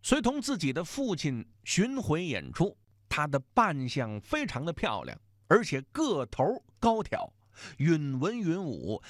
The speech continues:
简直是舞台之上的绝代美人呐。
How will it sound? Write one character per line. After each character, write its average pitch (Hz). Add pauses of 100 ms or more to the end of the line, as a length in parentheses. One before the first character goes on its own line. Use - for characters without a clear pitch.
(160)
简 123
直 147
是 165
舞 107
台 139
之 147
上 113
的 101 (240)
绝 160
代 143
美 92
人 58
呐。 147